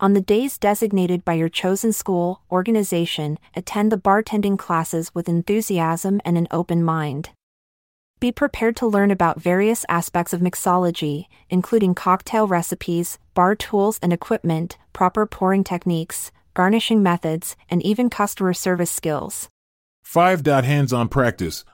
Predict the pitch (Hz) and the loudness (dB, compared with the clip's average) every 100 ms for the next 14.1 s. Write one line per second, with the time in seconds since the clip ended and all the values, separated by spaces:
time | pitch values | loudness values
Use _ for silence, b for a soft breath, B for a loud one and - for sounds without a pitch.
0 | - 123 160 127 139 139 123 - 165 160 | -2 2 4 4 4 2 2 -2 0 2
1 | 147 135 135 127 110 101 90 131 131 135 | 2 4 2 4 2 0 2 0 2 0
2 | 117 107 - 95 90 - - 104 90 123 | 0 -2 -2 -2 0 -4 -4 -4 2 2
3 | 107 135 147 147 131 117 101 - 151 117 | 2 0 0 0 -2 -2 -4 -4 -2 0
4 | 95 92 - 107 117 117 104 95 127 104 | -2 -4 -6 -4 -2 -2 -2 0 2 2
5 | 65 - _ _ _ _ _ _ _ _ | -2 -10 _ _ _ _ _ _ _ _
6 | - 117 190 190 165 143 135 127 147 143 | -4 4 6 6 6 4 4 2 2 2
7 | 123 120 - 117 - 143 139 135 123 120 | 2 0 0 -4 0 0 2 0 0 -2
8 | 117 113 104 139 117 - 139 131 113 95 | 0 -2 2 0 0 0 0 0 0 0
9 | 90 90 - 113 110 104 104 131 139 139 | 0 -4 -4 0 0 0 0 0 0 0
10 | 98 98 - 139 139 139 - 107 95 123 | -2 -4 -2 -2 0 -2 -2 -6 -4 0
11 | 120 92 87 - 113 117 101 110 117 117 | 0 0 -4 -2 -2 0 0 0 0 0
12 | 98 92 131 147 123 123 - 180 98 95 | 0 0 2 2 2 0 0 -2 0 -2
13 | 90 - 98 101 101 107 107 123 139 - | -4 -4 -4 -2 -2 0 -2 2 0 -2